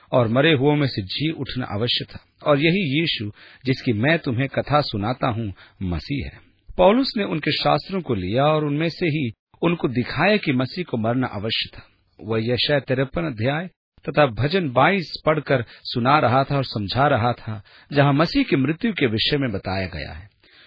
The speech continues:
वह उन्हीं के शास्त्रों से तर्क देकर दिखाता था कि मसीह को दुख उठाना व मरना अवश्य था और यीशु ही मसीह है,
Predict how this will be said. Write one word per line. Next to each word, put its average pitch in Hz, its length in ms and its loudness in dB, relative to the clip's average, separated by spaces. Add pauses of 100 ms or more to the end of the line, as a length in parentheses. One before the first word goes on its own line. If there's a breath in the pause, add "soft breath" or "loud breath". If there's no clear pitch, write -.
(140 soft breath)
वह 131 60 4
उन्हीं 131 300 2
के 147 140 2
शास्त्रों 143 480 2
से 147 140 -2
तर्क 143 300 0
देकर 127 360 0
दिखाता 147 440 0
था 110 260 -6 (320 loud breath)
कि 127 100 2
मसीह 147 320 2
को 151 100 4
दुख 131 380 0
उठाना 147 440 0
व 117 120 0
मरना 135 360 2
अवश्य 127 440 -4
था - 300 -18 (280 soft breath)
और 120 160 4
यीशु 151 440 2
ही 127 120 0
मसीह 98 400 -4
है, 76 100 -10